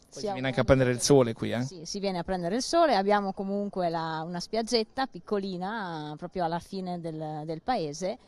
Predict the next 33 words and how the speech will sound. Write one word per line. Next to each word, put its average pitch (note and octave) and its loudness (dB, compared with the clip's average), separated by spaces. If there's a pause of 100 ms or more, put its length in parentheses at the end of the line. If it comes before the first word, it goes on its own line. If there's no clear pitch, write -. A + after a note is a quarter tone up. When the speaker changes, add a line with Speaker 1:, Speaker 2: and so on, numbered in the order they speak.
(540)
Speaker 2:
e C#4 -6
quindi D#3 -8
è D4+ 0
piacevole. F#3 -2 (140)
Speaker 1:
E D3 -20
ci D3+ -10
si C#3+ 2
abbronza, C3+ 6
anche E3+ 2
se D3+ 0
qui E3+ 6
Speaker 2:
Ci D3+ 4
si C3+ -4
abbronza. - -20
Speaker 1:
quello F#3+ 8
più F#3 10
abbronzato F3 8
è D3+ 6
sempre C#3 4
il C3+ 2
vicepresidente B2+ 2
qui, A#2 0
eh? C#3 4 (100)
Speaker 2:
<laughs> - -
Eh B3+ -2
sì, F#3 -8
perché G#3+ -4
andando A3 0
a A3 2
pescare F#3+ -4
ci - -14
si G3+ -8
abbronza, F3+ -8